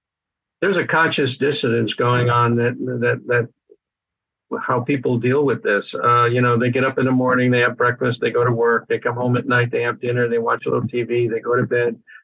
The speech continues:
they get up the next morning, do the same routine over and over and over and over again. But, you know, this, you know, and, and you, you can't blame them. I mean, you know, they gotta put food on a table, they gotta take care of their families and, and things like that. So this topic is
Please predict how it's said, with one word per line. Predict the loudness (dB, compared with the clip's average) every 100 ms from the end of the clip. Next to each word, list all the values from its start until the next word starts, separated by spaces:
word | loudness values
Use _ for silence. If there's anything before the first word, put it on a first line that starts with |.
| -4
they | -2
get | 0
up | 0
the | 0
next | 0 -2 0
morning, | 0 2
do | 0
the | -2
same | 0 0 2
routine | 0 0 -4 -2
over | 0 0 2 0
and | 0
over | 0 0 0 -4
and | -4
over | -2 -2 -2 -6
and |
over | -4 -2 -2
again. | -4 -6 -8 _ _ -20 -20 _ -2
But, | -2 -2
you | 0 2
know, | 2
this, | 0 -2 -4 -12
you | -12 -6 -2
know, | 0 2 2 0 0
and, | 0 -2 -2
and | -2 0
you, | -2 -4
you | -14 -2
can't | 0 2
blame | 2 2 2
them. | 2
I | 2
mean, | 2 2
you | 2
know, | 2
they | 2
gotta | 0 0
put | -4
food | 0 0 2
on | 2 0
a | -4
table, | -2 0 2
they | 2
gotta | 2 0
take | -2 0
care | 2
of | 2
their | 0
families | 0 0 2 2 0 0
and, | -2 -2 -2
and | -2
things | 0 0
like | 0 0
that. | 0 0 0
So | -2 -4 -8 -20 -20 -4
this | -2 -2
topic | -2 -2 0 0 0
is | 0 -2